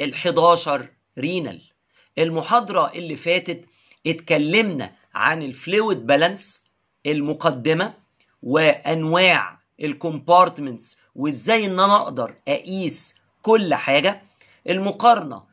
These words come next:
بين الانترا سيلولر والإكسترا سيلولر. اتكلمنا عن الووتر بالانس، وقلنا الووتر جين، الطرق بتاعته، والووتر لوس. اتفقنا إن الماستر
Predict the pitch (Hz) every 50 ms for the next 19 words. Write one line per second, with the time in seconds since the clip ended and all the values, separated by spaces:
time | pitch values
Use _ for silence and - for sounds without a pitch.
0 | _ _ _ - 135 180 180 180 170 165 151 - 175 196 196 185 170 156 143 135
1 | - - 180 170 165 160 139 127 117 107 113 127 151 160 160 147 123 - - 117
2 | - - 180 170 170 - - - 139 135 135 131 - 208 208 208 202 196 190 185
3 | 190 - _ _ _ _ _ _ _ _ _ - - 160 156 175 220 233 226 220
4 | 165 156 170 165 156 147 139 143 175 214 226 220 208 196 185 151 - - _ _
5 | - 117 139 170 170 160 156 160 156 - - - - - _ _ _ _ _ -
6 | 123 139 170 185 190 180 165 147 135 123 120 131 160 196 214 208 208 208 185 156
7 | - - _ - 110 113 143 190 196 185 165 143 123 113 107 98 92 _ _ _
8 | _ _ - 135 131 - - 180 180 165 156 - 120 127 127 151 175 185 196 196
9 | 220 208 185 - _ _ _ _ _ _ - 131 151 156 156 151 165 208 226 -
10 | - - 208 175 156 - - _ - 143 156 160 143 - - - - - - _
11 | _ _ _ _ _ _ _ - 160 156 - - 180 180 175 233 240 240 226 202
12 | 202 190 160 - - _ _ _ _ _ - 165 165 156 151 147 147 147 151 185
13 | 220 220 - - - 208 202 175 156 -